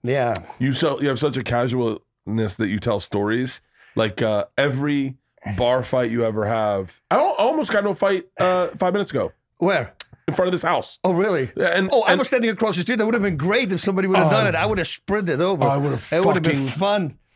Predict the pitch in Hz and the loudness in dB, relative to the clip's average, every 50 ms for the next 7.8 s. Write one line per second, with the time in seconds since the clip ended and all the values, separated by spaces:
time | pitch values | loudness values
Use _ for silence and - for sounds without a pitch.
0 | - - 180 190 180 175 202 160 196 202 190 190 196 202 202 202 196 180 - - | -6 -4 -4 -2 -2 -2 -2 0 0 -2 0 0 -2 -2 -2 -4 -6 -10 -10 -16
1 | - - - 233 233 233 - - - - - 190 190 190 180 - - - 135 127 | -18 -12 -8 -8 -8 -4 -2 -2 -2 0 0 0 0 0 -2 -4 -4 -4 -2 -2
2 | 117 117 117 _ - - - - - 151 151 - 190 185 185 175 - 170 190 185 | -2 -4 -6 _ -20 -20 -10 -4 -4 -4 -2 0 0 0 0 -2 -2 -2 0 0
3 | 175 165 156 143 139 147 165 170 160 - 180 165 160 156 156 135 123 151 151 165 | 0 -2 -4 -8 -4 -2 -2 -2 -2 -2 -4 -4 -2 -2 -4 -4 -4 -4 -4 -2
4 | - 165 151 151 147 143 127 131 147 147 160 165 185 214 226 226 220 - - _ | -2 -4 -4 -2 -4 -4 -4 -2 -2 -2 0 -2 -2 -2 -2 -2 -4 -6 -16 _
5 | _ _ _ - - 151 151 147 143 143 135 - _ - - _ _ _ _ _ | _ _ _ -2 0 0 0 0 -2 -4 -6 -8 _ -20 -20 _ _ _ _ _
6 | _ - 165 160 165 135 147 160 160 160 - 170 165 156 151 156 160 151 135 - | _ -2 0 0 2 2 2 0 0 0 0 -2 -2 0 0 0 -2 -2 -2 -2
7 | - 156 156 160 170 180 175 - 151 151 151 147 147 143 135 - | 0 0 2 2 2 0 0 0 0 0 0 0 -2 -4 -6 -8